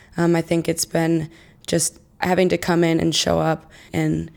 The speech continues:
work as hard as you can possibly work and still maybe not succeeding. The other day we had a, uh, clinic for women in sports, and that day we lost that game.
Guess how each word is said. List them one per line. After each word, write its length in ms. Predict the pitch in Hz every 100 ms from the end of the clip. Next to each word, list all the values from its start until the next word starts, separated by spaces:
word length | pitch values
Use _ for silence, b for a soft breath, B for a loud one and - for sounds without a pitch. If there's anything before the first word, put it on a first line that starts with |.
| -
work 220 | - 185
as 140 | 175 -
hard 140 | 165
as 120 | 156
you 60 | 160
can 120 | 165
possibly 420 | 156 156 156 -
work 280 | 160 160 156
and 180 | 156 151
still 380 | - - 160 156
maybe 260 | 160 156
not 340 | 156 160 160 - - -
succeeding. 520 | - 170 - 185 160
The 100 | 156
other 140 | 170
day 220 | 170 170 165
we 120 | 165
had 240 | 165 160
a, 220 | - -
uh, 260 | - 57 50 - B
clinic 320 | - 190 165 -
for 160 | 170
women 240 | 165 170 160
in 100 | 156
sports, 520 | - - - - - B B -
and 280 | 170 160 - -
that 260 | - 165 170
day 180 | 170 165
we 120 | 165
lost 260 | 160 151
that 160 | - -
game. 300 | - 53 160